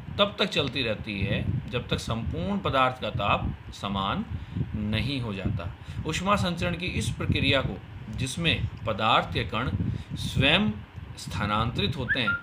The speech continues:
या अपना स्थान परिवर्तित करते हैं, संवहन कहलाती है। आग पर रखी किसी पतीली में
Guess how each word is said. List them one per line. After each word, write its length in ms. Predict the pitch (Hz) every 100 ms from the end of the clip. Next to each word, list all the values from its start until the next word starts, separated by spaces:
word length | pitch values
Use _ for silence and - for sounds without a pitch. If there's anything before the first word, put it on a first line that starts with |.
| -
या 140 | 135
अपना 260 | 127 113 143
स्थान 480 | - - 117 175 -
परिवर्तित 460 | 151 131 - 117
करते 320 | - 101 - 101
हैं, 540 | 98 - - - -
संवहन 460 | - 131 117 110 104
कहलाती 460 | 90 78 73 -
है। 220 | 60 - - - - - - 131
आग 360 | 127 170 185 196
पर 100 | 175
रखी 300 | 170 185 175
किसी 400 | 170 170 175 175 - - -
पतीली 460 | 135 127 156 165 180
में 360 | 175 170 170